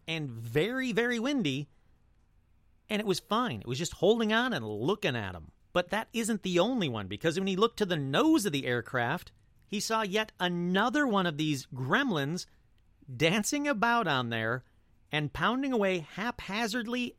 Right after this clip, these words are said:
at the fuselage. He goes on to say, "So I'm very aware of my surroundings, and as I go higher, I notice an unusual sound coming from the engine.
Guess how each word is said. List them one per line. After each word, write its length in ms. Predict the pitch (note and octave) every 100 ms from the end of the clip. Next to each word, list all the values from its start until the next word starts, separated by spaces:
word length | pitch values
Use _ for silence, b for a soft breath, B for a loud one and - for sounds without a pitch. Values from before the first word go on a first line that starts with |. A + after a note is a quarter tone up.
| -
at 220 | F#3+ -
the 80 | F3
fuselage. 920 | - G#3+ G3+ D3+ G#2+ E2+ D2+ - - _ _ _ _ _ _
He 120 | F#3+
goes 220 | C4 B3+
on 140 | A#3+ G3+
to 80 |
say, 320 | C#3 C#3+ B2+ B2
"So 160 | F3+
I'm 140 | G3 C#3+
very 320 | C#3+ C4 C#4+
aware 260 | A3+ G#3+
of 80 | G#3+
my 140 | F#3 F#3
surroundings, 640 | - D3 A#2+ G#2+ G2 F#2+
and 100 | C3+
as 200 | F#3 A#3
I 100 | C4+
go 220 | A3+ C4
higher, 460 | D3+ C#3+ A2+ B2 -
I 120 | D#3+ G3+
notice 300 | G#3 G#3 -
an 80 |
unusual 640 | D3+ C3+ C3 G#3 A3+ B3 A#3+
sound 440 | - G#3+ F3 C#3
coming 280 | - D#3 D#3
from 180 | - D3
the 120 | C3+
engine. 360 | A#2+ F#2+ F2